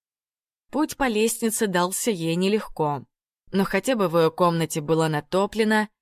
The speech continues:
вот только это обстоятельство никак не помогло избавиться от легкого озноба. Эбигейл прижала к вискам свои тонкие пальцы, про которые тетка всегда говорила, что они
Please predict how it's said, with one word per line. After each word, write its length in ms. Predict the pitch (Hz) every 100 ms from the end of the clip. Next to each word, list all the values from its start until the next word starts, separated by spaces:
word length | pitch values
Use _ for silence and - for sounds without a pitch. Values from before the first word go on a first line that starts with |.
| _ _
вот 240 | 160 175 -
только 320 | 185 170 180
это 300 | 170 156 151
обстоятельство 680 | - - 180 208 170 - 180
никак 380 | 170 160 190 -
не 80 | 180
помогло 500 | 170 160 151 175 170
избавиться 540 | - 165 160 - 170
от 160 | 147 165
легкого 460 | 160 - 160 160
озноба. 560 | 160 - 190 156 135 - _ _ _ _ _ _ _ -
Эбигейл 600 | 175 190 175 233 247 226
прижала 480 | 220 202 233 233
к 80 | 220
вискам 340 | 196 - 214 208
свои 300 | - 185 180
тонкие 500 | 185 175 170 165 156
пальцы, 500 | 160 156 - - 185
про 140 | 190
которые 460 | 190 190 190 190 185
тетка 320 | 190 - 185
всегда 340 | - 175 185
говорила, 480 | 180 175 185 185 180
что 240 | - 185
они 280 | 175 180 180